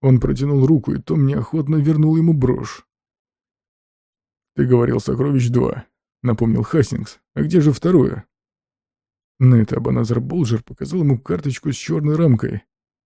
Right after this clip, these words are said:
«Ты знаешь, что это такое?» Том покачал головой.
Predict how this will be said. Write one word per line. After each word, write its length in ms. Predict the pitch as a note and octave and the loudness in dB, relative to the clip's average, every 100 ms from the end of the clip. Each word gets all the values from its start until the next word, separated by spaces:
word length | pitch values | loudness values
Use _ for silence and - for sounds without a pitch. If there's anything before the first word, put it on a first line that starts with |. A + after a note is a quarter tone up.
| _ _ _ _ | _ _ _ _
«Ты 120 | C#3 | -4
знаешь, 320 | B2 B2+ E3+ A#2 | -2 0 0 0
что 160 | - | -2
это 160 | C3 A#2+ | -4 -2
такое?» 520 | A2+ - B2+ A1+ - _ _ _ _ _ _ _ _ - | -4 -2 -2 -2 -6 _ _ _ _ _ _ _ _ -4
Том 160 | A#2 | -2
покачал 420 | - A#2 A2+ - | -2 -2 0 -2
головой. 480 | B2+ D3 E3 B2+ G#2+ | -2 0 0 0 -4